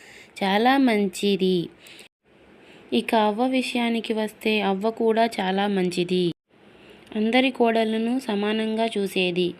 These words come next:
అయితే అవ్వ చేసే దానం ధర్మాల గురించి,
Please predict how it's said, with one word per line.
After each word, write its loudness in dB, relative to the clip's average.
అయితే 0
అవ్వ 2
చేసే 0
దానం 0
ధర్మాల 0
గురించి, -2